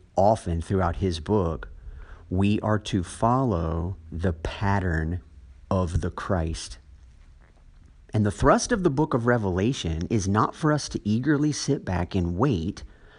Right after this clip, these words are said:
for God to stomp out his enemies, and many times are those we believe are our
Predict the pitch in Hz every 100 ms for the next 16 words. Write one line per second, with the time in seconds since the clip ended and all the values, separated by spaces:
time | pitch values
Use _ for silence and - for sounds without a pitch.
0 | - - - - 101 90 107 120 - 98
1 | - - 110 120 127 - 104 92 - -
2 | 107 127 107 92 90 90 104 - - 95
3 | 85 90 98 92 98 95 85 - 92 90
4 | 92 90 92 90 85 92 90 - 95 87
5 | - 87 82